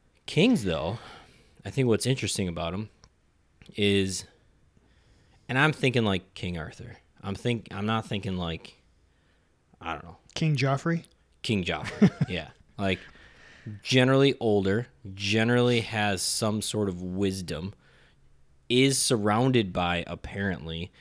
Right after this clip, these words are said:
Speaker 1: the smartest people in the land, and therefore is being counseled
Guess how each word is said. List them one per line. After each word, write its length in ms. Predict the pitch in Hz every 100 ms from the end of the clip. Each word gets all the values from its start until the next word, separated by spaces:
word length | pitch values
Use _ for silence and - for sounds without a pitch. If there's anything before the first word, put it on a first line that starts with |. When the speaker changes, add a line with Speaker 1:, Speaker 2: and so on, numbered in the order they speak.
| _ -
Speaker 1:
the 140 | 101
smartest 640 | 95 - 98 90 87 85 -
people 340 | 87 87 87
in 100 | 85
the 100 | 87
land, 360 | 85 82 92 - _ _ - _
and 220 | - 95 92
therefore 720 | 92 95 - 92 90 87 85 _ _ _ -
is 160 | 107
being 560 | 92 101 92 90 87 87 _ _ _ _ _ _ _ _ _ _ _ _ _ _ - _ _ - - - _ _ _
counseled 600 | - 113 110 - 92 107